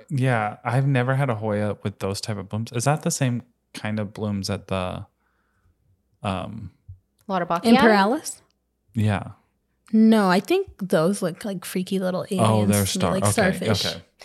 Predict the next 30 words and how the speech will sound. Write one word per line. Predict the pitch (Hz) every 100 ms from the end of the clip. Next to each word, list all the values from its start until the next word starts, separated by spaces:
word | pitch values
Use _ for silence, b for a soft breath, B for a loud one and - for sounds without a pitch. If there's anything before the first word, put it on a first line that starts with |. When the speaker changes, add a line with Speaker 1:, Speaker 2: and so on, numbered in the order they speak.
| B B B
Speaker 2:
Well, | 220
you | 220 220
know | 247
Speaker 1:
Lauterbachia, | 285 - - 208 113 107
though. | 98 98
That | 101 117
does | 123 113
look | 104
like | 95
the | 95
Lauterbachia, | 92 92 92 185
Speaker 2:
Yeah, | 175 147 175
Speaker 1:
doesn't | 196
Speaker 2:
yeah, | 175 151 143
Speaker 1:
it? |
Speaker 2:
it | 165
does. | 165 143 147
Speaker 1:
The | - 110
April | 104 107 107
flowered. | - - 107 104 107 117 117
Is | 117
that | 113
the | 120
one | 120
that | 220
April | - 202
Speaker 3:
Mm-hmm. | 190
Speaker 1:
flowered? | - 196 196
Speaker 2:
Mm-hmm. | 190 180 107
Speaker 1:
Yeah. | 202